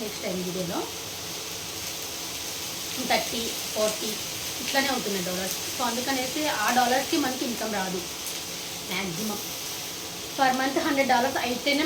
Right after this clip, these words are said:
మనకి ఎయిట్ థౌజండ్ వస్తది. నాకు హండ్రెడ్ అవ్వట్లేదు, నాలుగైదు నెలలకు కూడా హండ్రెడ్ అవ్వట్లేదు.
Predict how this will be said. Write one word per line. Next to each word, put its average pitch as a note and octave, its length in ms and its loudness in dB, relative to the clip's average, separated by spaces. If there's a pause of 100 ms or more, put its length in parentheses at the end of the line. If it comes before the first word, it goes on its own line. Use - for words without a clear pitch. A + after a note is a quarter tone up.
మనకి C4+ 240 2
ఎయిట్ A3 200 0
థౌజండ్ A#3+ 280 2
వస్తది. A#3+ 320 -2 (200)
నాకు F#3+ 220 -4
హండ్రెడ్ G3+ 340 -2
అవ్వట్లేదు, G3+ 460 0 (140)
నాలుగైదు A3 400 2
నెలలకు A3 260 0
కూడా B3+ 180 2
హండ్రెడ్ G3+ 280 0
అవ్వట్లేదు. F#3+ 420 -2